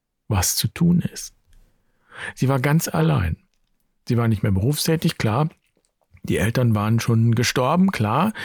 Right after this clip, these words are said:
Also war sie jetzt ganz auf sich gestellt. Und da ist ihr aufgefallen, dass sie überhaupt noch nie in ihrem Leben so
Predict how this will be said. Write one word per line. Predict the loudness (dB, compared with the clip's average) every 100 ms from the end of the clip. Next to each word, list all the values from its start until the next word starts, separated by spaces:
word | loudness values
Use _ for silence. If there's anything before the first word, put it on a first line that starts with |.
| -10 -10 -10 _ -4
Also | 0 2 2 0
war | 0 2
sie | 2 2
jetzt | 2 -2 -4 -12 _ _ _ -4
ganz | 0 0
auf | 0 -2
sich | -2 -2 -2
gestellt. | -4 -2 -2 -2
Und | 0 0
da | 2
ist | 0
ihr | -2
aufgefallen, | -2 -2 -2 2 2
dass | 2 0
sie |
überhaupt | 0 2 2 2 0
noch | 0 0
nie | 2 4 4 2
in | 2 0
ihrem | 2 2 2
Leben | 2 2 2 2
so | 2 2 2 0 -2